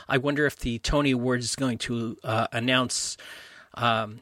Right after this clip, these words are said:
what the total stream count was across the different streams that they made available.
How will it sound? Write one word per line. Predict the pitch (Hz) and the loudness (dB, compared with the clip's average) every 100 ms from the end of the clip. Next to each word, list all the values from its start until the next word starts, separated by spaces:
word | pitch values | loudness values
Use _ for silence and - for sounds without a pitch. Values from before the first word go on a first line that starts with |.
| - | -2
what | 143 | 0
the | 110 | 0
total | - 127 113 | 2 2 2
stream | - 131 120 | 0 -2 2
count | - 113 110 | 2 2 0
was | 110 107 | -2 -2
across | 117 - 110 - | -2 0 0 0
the | - | -2
different | 107 117 120 107 - | -2 -2 -2 -2 -2
streams | - 117 110 - | 0 0 0 -2
that | 110 | 0
they | 113 107 | 0 2
made | 110 101 | 0 0
available. | 95 113 123 117 98 87 92 | 2 4 4 2 -4 -10 -14